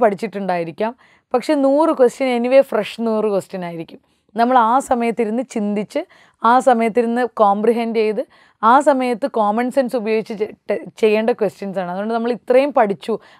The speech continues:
അല്ലെങ്കിൽ പഠിച്ചില്ല എന്നുള്ളൊരു പാസ്റ്റ് ഫാക്ടർ നിങ്ങൾ എക്സാമിനേഷനിൽ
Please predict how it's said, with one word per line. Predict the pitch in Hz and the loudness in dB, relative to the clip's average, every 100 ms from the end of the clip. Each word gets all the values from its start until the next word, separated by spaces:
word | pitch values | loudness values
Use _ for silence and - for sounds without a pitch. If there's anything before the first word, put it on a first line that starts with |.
| - | -4
അല്ലെങ്കിൽ | 226 233 - | -2 -2 2
പഠിച്ചില്ല | 226 208 - 262 233 214 - 202 | 2 2 -4 -4 0 0 0 -6
എന്നുള്ളൊരു | 214 220 220 214 277 _ _ _ 262 | -4 -2 0 0 -2 _ _ _ 2
പാസ്റ്റ് | 240 277 - 311 247 | 4 2 0 -2 2
ഫാക്ടർ | 208 185 - 254 - _ - 214 | 2 0 -6 -6 -6 _ -10 -4
നിങ്ങൾ | 226 214 | 0 0
എക്സാമിനേഷനിൽ | 180 214 214 214 233 226 | 0 -2 -2 -6 -6 -6